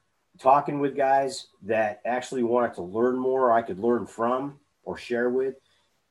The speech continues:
And that's just how I did my career, you know, and, uh, and it never stopped.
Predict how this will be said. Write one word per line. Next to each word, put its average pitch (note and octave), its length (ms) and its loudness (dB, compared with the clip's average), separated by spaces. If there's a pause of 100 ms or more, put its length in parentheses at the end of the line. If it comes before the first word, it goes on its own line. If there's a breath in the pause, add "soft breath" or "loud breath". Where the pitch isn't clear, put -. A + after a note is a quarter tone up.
And G#2 400 -6
that's A#2 280 0
just C#3 160 -12
how B2+ 200 0
I A2+ 60 0
did G2 340 -8 (280)
my G#2 160 -6
career, G2+ 500 -6 (920)
you F#2 120 -6
know, G2 260 -10 (520)
and, F2+ 300 -10
uh, F2 300 -8 (1160)
and B2 100 0
it B2+ 80 2
never B2 200 0
stopped. - 460 -6